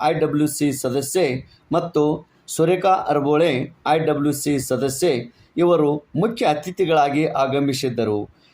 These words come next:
ಕ್ಲಾಸದ ಟೀಚರ್ ರೂಪಾಲಿ ತೇಲಿ ಸ್ವಾಗತ ಬಯಸಿದರು.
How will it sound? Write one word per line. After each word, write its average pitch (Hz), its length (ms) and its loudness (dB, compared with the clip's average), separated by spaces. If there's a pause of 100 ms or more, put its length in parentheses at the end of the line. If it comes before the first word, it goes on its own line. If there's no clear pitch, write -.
(140)
ಕ್ಲಾಸದ 143 480 0
ಟೀಚರ್ 139 560 0 (760)
ರೂಪಾಲಿ 143 420 0
ತೇಲಿ 151 560 0 (120)
ಸ್ವಾಗತ 160 400 0
ಬಯಸಿದರು. 120 840 -2